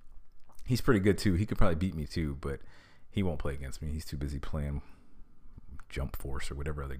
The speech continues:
games it is that he's playing. So, yeah, hopefully I'll, you know, get back to playing my fifa soon and, you know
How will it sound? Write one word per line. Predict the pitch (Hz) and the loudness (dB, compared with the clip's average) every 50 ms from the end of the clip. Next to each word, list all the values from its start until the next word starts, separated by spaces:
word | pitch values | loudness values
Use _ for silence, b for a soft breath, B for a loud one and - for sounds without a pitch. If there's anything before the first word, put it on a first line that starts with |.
| 67 - | -6 -6
games | - 65 67 69 69 69 69 | -4 -4 -4 -4 -4 -4 -4
it | 69 | -4
is | 71 - | -4 -6
that | - 71 | -6 -6
he's | 67 - | -6 -6
playing. | - - 71 73 69 69 - - b b b b b b b b b b b b - | -6 -6 -4 -4 -4 -4 -4 -4 b b b b b b b b b b b b -8
So, | - - - 76 71 69 69 - b b b b b b b b b b | -6 -4 -2 -2 -2 -2 -2 -4 b b b b b b b b b b
yeah, | 87 87 80 - - - - - - - | 0 2 2 0 -2 -4 -6 -4 0 0
hopefully | 110 107 - 110 101 92 | 2 4 6 6 8 8
I'll, | 90 85 85 80 - - | 8 8 6 4 2 4
you | 101 95 | 4 6
know, | 85 80 | 6 6
get | 80 87 82 | 4 4 6
back | 82 85 82 - - | 6 6 6 6 6
to | - 76 | 6 8
playing | - - 92 87 82 | 10 10 10 8 8
my | 82 76 | 4 4
fifa | - - 107 104 - 101 98 | 4 4 4 4 4 2 0
soon | - - 110 107 107 107 104 95 | 4 6 6 8 8 8 6 6
and, | 85 71 67 - - - - - - - - - - - - - - - - | 4 2 -2 -4 -6 -8 -8 -12 -16 -16 -12 -8 -6 -2 0 0 2 2 0
you | - 78 67 | 0 0 -2
know | 60 - | 0 -2